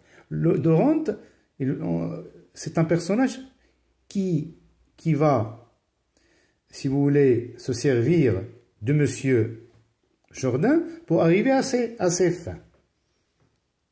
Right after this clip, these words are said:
Alors, pour, euh, monsieur Jourdain, il croit que Dorante le défend, mais av-, mais en vérité, c'est pas vrai. Dorante pour se défendre. Alors, Dorante pour défendre son mari,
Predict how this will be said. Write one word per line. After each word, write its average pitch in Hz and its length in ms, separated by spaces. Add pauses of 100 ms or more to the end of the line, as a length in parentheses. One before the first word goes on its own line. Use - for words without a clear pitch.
(160)
Alors, 104 380 (1200)
pour, 156 300
euh, 117 360
monsieur 127 260
Jourdain, 101 460 (240)
il 110 80
croit 214 260
que 131 420 (440)
Dorante 135 560
le 131 200
défend, 120 500 (400)
mais 120 100
av-, 117 260 (280)
mais 135 120
en 131 120
vérité, 131 920 (1080)
c'est 113 220
pas 214 100
vrai. 117 460 (280)
Dorante 147 580
pour 120 120
se 131 100
défendre. 110 540 (760)
Alors, 110 180
Dorante 127 400
pour 113 200
défendre 120 420
son 117 180
mari, 98 320